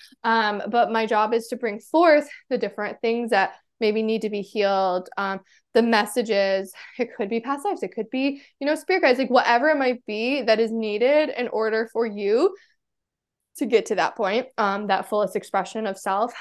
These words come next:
Um, so I still offer, I offer those hour and thirty minute sessions. Um, and then I have my spiritual membership, which, um, is probably one of, like, my most populated places right now. So that's, like, it's really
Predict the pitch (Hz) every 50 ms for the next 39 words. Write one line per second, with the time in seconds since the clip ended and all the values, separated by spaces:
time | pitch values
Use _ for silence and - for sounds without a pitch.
0 | - - 190 214 202 208 208 202 - 240 226 220 214 220 - - 240 240 220 233
1 | 240 240 240 254 247 247 240 233 - 214 214 214 220 - 262 - 226 208 208 214
2 | 220 220 220 220 220 - - - 196 208 214 214 214 214 214 214 208 226 220 208
3 | 214 208 202 214 202 202 190 202 - - - 196 196 196 - 214 202 214 202 -
4 | _ - - - - _ _ - 214 208 196 208 214 - 214 214 214 208 202 202
5 | 208 - 214 220 220 226 226 214 214 226 208 208 208 220 - - - 339 359 370
6 | 392 339 311 277 254 240 240 262 254 - 254 247 247 247 - 226 208 214 - _
7 | _ _ _ _ _ _ _ - 226 214 214 214 208 196 190 - - _ - -
8 | 220 214 214 - 233 208 208 220 214 214 233 220 214 208 208 202 196 196 190 196
9 | 196 190 196 202 196 196 202 202 202 196 196 202 202 196 196 185 - - - -
10 | - - - - - 294 320 330 330 320 320 330 320 320 302 311 - 311 302 302
11 | - 302 285 - 294 277 277 269 269 269 269 269 269 262 - 247 214 220 196 208
12 | 247 - - 269 254 233 233 - _ _ _ _ _ _ _ _ _ _ - 226
13 | 226 - - - - - _ - 240 247 247 247 254 247 240 233 226 -